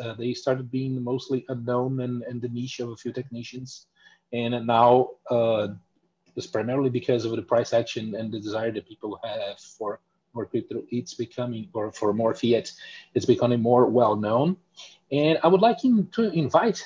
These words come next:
everyone in the audience to get, get engaged, uh, buy your Bitcoin, uh,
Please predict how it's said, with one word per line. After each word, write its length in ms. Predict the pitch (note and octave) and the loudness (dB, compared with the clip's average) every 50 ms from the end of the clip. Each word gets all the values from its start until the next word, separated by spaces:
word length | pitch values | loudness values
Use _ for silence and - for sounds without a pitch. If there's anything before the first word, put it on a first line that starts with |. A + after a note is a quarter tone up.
| - - | 0 2
everyone 440 | D#3 D3+ - F3+ C#3 C#3+ C#3+ C#3 | 2 2 2 2 2 0 0 0
in 100 | C3+ C#3+ | -2 -2
the 120 | C3 A#2+ A#2 | 2 4 6
audience 540 | C#3 D#3+ E3+ E3+ C#3 A2+ A2+ - - - - - | 6 6 6 4 2 0 -2 -8 -12 -12 -10 -4
to 460 | - C3+ C3+ C3 C3 C3 A#2+ G#2 - - _ | -2 0 2 2 2 2 0 -2 -6 -10 _
get, 220 | A2+ C#3 E3 G#3 D#4+ D#4 B2+ B2+ - - C3 A#2 - | 0 0 0 0 -2 -4 -10 -14 -8 -8 -8 -2 2
get 160 | F3 G#3+ B3+ | 2 2 2
engaged, 640 | A3 E3 C3 C3 C3 C3 C3 B2+ - - - - - _ _ C3 | 0 0 0 2 2 2 0 -2 -4 -8 -12 -14 -14 _ _ -2
uh, 160 | B2 B2 B2 A#2 _ - | -2 -2 -2 -4 _ -2
buy 100 | C3 C#3+ | 0 0
your 220 | D3 D#3+ D#3+ C#3 | 2 2 2 2
Bitcoin, 640 | C3 C#3 C#3 C#3 _ - C#3 C3 B2+ B2 B2 B2 - _ _ _ - _ _ - _ _ - | 2 0 -2 -2 _ -2 0 0 2 0 -2 -4 -6 _ _ _ -20 _ _ -20 _ _ -2
uh, 260 | C3+ C3+ C3 C3 C3 | 2 4 6 6 4